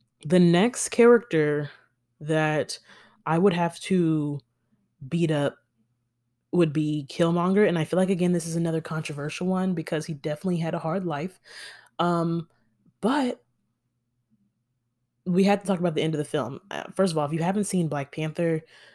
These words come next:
um, even if you're not a Marvel fan, I just feel like it's a really good film. I think it's one of the few of the Marvel movies that is just, like, a really good cinematic, like, uh, dare I say masterpiece. I feel like it's really good.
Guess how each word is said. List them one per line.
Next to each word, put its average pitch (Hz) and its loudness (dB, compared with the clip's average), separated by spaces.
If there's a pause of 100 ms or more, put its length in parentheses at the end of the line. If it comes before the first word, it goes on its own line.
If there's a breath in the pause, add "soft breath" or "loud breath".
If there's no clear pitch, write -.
(260 loud breath)
um, 156 0
even 233 2
if 302 2
you're 277 4
not 233 4
a - 6
Marvel 160 4
fan, 175 0
I 151 -2
just 160 -4
feel 202 4
like 170 4
it's 160 -2
a 151 -6
really 143 0
good 143 -4
film. 151 -6
I 131 -4
think 160 -8
it's 170 -4
one 202 2
of 190 0
the 160 -2
few 170 -2
of 151 -2
the 143 -6
Marvel 147 -2
movies 143 -4
that 139 -4
is 139 -4
just, 135 -8
like, 135 -6
a 135 -4
really 139 -8
good 139 -6 (500 soft breath)
cinematic, 156 0 (1040)
like, 147 -6 (460)
uh, 151 -4
dare 147 -6
I 165 0
say 185 0
masterpiece. - -4
I 139 0
feel 180 0
like 170 0
it's 143 -4
really 156 0
good. 151 0